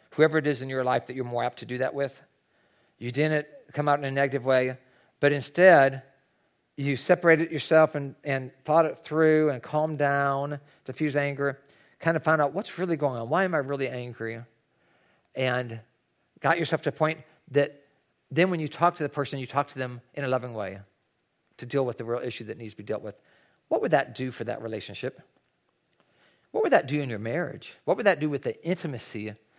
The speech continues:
of your marriage if that's how you approach people? What would that do with your friendships?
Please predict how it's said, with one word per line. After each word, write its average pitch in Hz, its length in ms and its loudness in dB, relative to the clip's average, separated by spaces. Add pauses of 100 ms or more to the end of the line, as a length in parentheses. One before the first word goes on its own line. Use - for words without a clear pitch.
of 117 120 -10
your 123 80 -6
marriage 113 540 -8 (220)
if - 180 -10
that's 135 240 -2
how 123 160 0
you 113 160 -6
approach - 380 -12
people? 87 340 -14 (600)
What 208 140 4
would 247 100 2
that 185 160 8
do 170 100 4
with 170 140 -2
your 156 80 -2
friendships? 165 560 -8